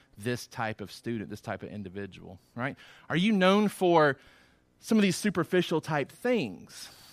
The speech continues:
Are you known for talents or interests or jobs? Are these, are these the things that come to mind first when people think of you? For Paul,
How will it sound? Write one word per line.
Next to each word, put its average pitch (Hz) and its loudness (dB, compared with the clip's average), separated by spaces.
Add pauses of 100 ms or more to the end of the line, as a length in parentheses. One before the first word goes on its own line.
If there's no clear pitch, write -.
(200)
Are 135 -6
you 156 2
known 180 6
for 156 2
talents 156 0
or 135 -6
interests 156 -4
or 117 -6
jobs? 139 0
Are 127 -2
these, 180 -6
are 139 0
these 208 0
the 196 -2
things 180 0
that - -6
come 170 0
to 156 0
mind 147 2
first 156 0 (680)
when 139 -2
people 139 -4
think 147 -4
of 113 -2
you? 107 -4
For 123 -8
Paul, 170 6